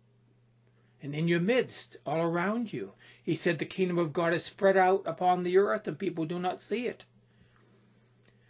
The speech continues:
What can you do to find something that is already here?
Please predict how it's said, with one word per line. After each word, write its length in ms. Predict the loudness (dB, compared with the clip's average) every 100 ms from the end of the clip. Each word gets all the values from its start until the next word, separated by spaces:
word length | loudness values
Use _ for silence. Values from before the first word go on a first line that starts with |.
| _ _ _ _ _ -2
What 220 | 0 0
can 180 | -2 -2
you 80 |
do 200 | 0 0
to 80 | -2
find 460 | -6 -4 0 0 0
something 680 | -6 -8 -8 -10 -10 -12 -6
that 120 | -4
is 100 | -2
already 380 | -2 -2 -4 -4
here? 340 | -4 -4 -6